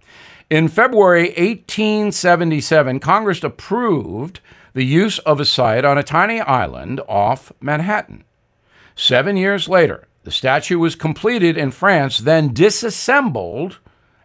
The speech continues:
and brought to America, where a cornerstone had been laid. In June eighteen eighty-five, the statue arrived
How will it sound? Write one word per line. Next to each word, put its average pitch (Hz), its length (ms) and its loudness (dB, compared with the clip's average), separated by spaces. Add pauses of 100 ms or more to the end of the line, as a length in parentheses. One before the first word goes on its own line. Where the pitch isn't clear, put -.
(140)
and 185 800 0 (260)
brought 165 440 2
to 180 200 0
America, 151 880 0 (400)
where 170 440 4
a 165 180 2
cornerstone 185 1300 0 (380)
had 120 280 -2
been 156 200 0
laid. 160 380 2 (720)
In 160 200 6
June 185 580 2
eighteen 160 340 -2
eighty-five, 160 680 2
the 156 80 -6
statue 143 400 -2
arrived 175 720 -2